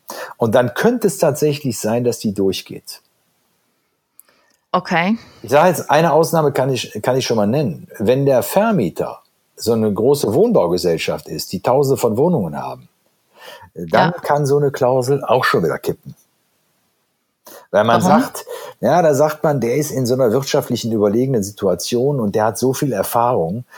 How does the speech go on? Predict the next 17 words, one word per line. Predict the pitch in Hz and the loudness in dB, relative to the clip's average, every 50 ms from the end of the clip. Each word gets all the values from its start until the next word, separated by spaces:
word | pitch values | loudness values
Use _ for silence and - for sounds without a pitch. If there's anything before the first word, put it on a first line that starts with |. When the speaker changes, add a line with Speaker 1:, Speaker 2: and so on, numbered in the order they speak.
| - - _ - | -20 -20 _ -2
Speaker 1:
äh, | 104 101 107 107 | 0 2 2 2
dass | 92 107 110 - - | 2 0 -2 -2 0
auch | - 110 101 | 0 0 0
so | - - | 0 0
eine | 107 101 | -2 -2
privat, | 95 - - 107 90 98 101 117 131 - - - 90 - - 92 95 _ | -2 -2 -4 0 2 2 2 2 0 -4 -8 -16 -16 -16 -16 -18 -12 _
privat | - 92 87 101 113 - - | -4 0 0 2 0 0 -2
geschlossene | - 110 - 101 104 110 - - 110 | -6 -8 -4 -2 -4 -2 -2 -2 -4
Vereinbarung | - - 92 87 92 104 117 120 107 110 101 101 95 | -4 -4 -4 -2 -2 -2 0 0 0 2 2 2 0
oder | 92 87 | -2 -2
so | 87 90 | -2 -4
eine, | 90 85 82 | -4 -4 -4
so | 85 87 | -4 -4
eine, | 85 82 80 | -4 -6 -6
so | 78 80 | -6 -8
eine | 82 78 | -8 -8
Individualvereinbarung, | - 95 90 85 92 101 98 101 107 120 139 143 143 - 98 90 90 90 92 95 90 95 90 90 92 104 113 120 | -8 -8 -6 -6 -4 -2 2 2 4 4 4 2 0 -2 -2 -2 -2 -2 0 0 2 2 2 4 2 2 0 -2